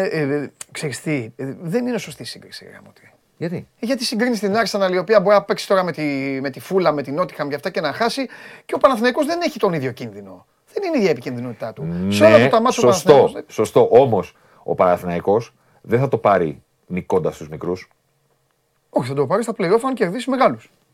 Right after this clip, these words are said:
Speaker 2: Ενώ η Arsenal θα το πάρει άμα νικάσει τους μικρούς.
Speaker 1: Ε, ναι, αλλά οι μικροί,
Speaker 2: Που είναι
Speaker 1: οι
Speaker 2: πιο
Speaker 1: μικροί,
Speaker 2: δύσκολο.
Speaker 1: ναι, αλλά
Speaker 2: Που
Speaker 1: οι
Speaker 2: είναι
Speaker 1: μικροί
Speaker 2: πιο
Speaker 1: της
Speaker 2: δύσκολο.
Speaker 1: Αγγλίας,
Speaker 2: Ναι, αλλά
Speaker 1: τους μεγάλους της Ελλάδας.
Speaker 2: Α, μπράβο.
Speaker 1: <laughs>
Speaker 2: Και ο Παναθηναϊκός έχει τη δυσκολία, λοιπόν, το ότι δεν θα παίξει με τους μικρούς.
Speaker 1: Μα
Speaker 2: Που
Speaker 1: όλοι
Speaker 2: είναι
Speaker 1: έχουν
Speaker 2: εύκολη.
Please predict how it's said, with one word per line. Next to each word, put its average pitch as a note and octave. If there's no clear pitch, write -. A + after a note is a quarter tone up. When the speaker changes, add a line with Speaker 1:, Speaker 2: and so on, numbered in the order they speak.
Speaker 2:
Ενώ D#2+
η F#2
Arsenal G#2
θα F#2+
το F#2
πάρει A2
άμα F2
νικάσει D2+
τους C#2
μικρούς. C3+
Speaker 1:
Ε, E3+
ναι, F#3
αλλά C3
οι C#3+
μικροί, C#3+
Speaker 2:
Που A#2+
είναι C3
Speaker 1:
οι B2+
Speaker 2:
πιο -
Speaker 1:
μικροί, -
Speaker 2:
δύσκολο. -
Speaker 1:
ναι, D#4
αλλά C4
Speaker 2:
Που -
Speaker 1:
οι B3
Speaker 2:
είναι -
Speaker 1:
μικροί C#4
Speaker 2:
πιο B3
Speaker 1:
της -
Speaker 2:
δύσκολο. B3+
Speaker 1:
Αγγλίας, D#4
Speaker 2:
Ναι, F3
αλλά C3+
Speaker 1:
τους B3
μεγάλους C4+
της -
Ελλάδας. E4+
Speaker 2:
Α, F#3
μπράβο. C#3
Speaker 1:
<laughs> -
Speaker 2:
Και -
ο C3+
Παναθηναϊκός C#3
έχει F3
τη E3
δυσκολία, D#3+
λοιπόν, E3+
το F#3+
ότι F3+
δεν G3+
θα F3+
παίξει D#3
με G#2+
τους G2
μικρούς. G#2
Speaker 1:
Μα C#4+
Speaker 2:
Που D#4
Speaker 1:
όλοι -
Speaker 2:
είναι G3+
Speaker 1:
έχουν A#3
Speaker 2:
εύκολη. -